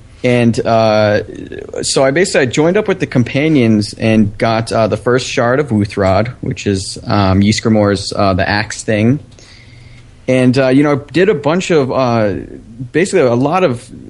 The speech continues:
uh, companions quests. You know, I, I went around, did quests for them. I went to go do jobs in Falkreath. Um, and I just felt like, 'cause I'd never really focused on doing jobs for the towns before, and I was like, "You know what, let me, let me just do this rather than,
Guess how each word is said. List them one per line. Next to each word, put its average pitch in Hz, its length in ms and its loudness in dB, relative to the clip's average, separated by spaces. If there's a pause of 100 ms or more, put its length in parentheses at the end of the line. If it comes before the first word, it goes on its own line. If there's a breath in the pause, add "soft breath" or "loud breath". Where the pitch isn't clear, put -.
(240)
uh, 117 240 2
companions 117 560 2
quests. 107 380 -2
You 117 60 2
know, 117 100 2
I, 110 120 0
I 107 120 2
went 127 220 2
around, 120 400 0
did 110 160 -2
quests 117 260 -2
for 123 100 -2
them. 113 400 2
I 107 60 2
went 110 280 0
to 120 100 -2
go 110 260 2
do 107 180 0
jobs 107 420 0
in 104 100 0
Falkreath. 107 720 -2
Um, 101 480 0 (540 loud breath)
and 135 100 2
I 131 80 0
just 165 240 -2
felt 185 200 2
like, 143 120 0
'cause 147 140 0
I'd 165 120 0
never 233 200 2
really 165 180 4
focused 147 640 -2
on 120 160 2
doing 113 340 2
jobs 113 520 0
for 113 160 -2
the 101 80 -2
towns 160 340 -2
before, 117 300 0
and 104 100 2
I 104 40 2
was 107 100 0
like, 110 100 0
"You 135 60 0
know 139 60 2
what, 139 100 2
let 151 100 2
me, 147 80 2
let 156 100 2
me 151 100 4
just 120 200 0
do 110 140 2
this 107 260 0
rather 113 240 2
than, 101 400 0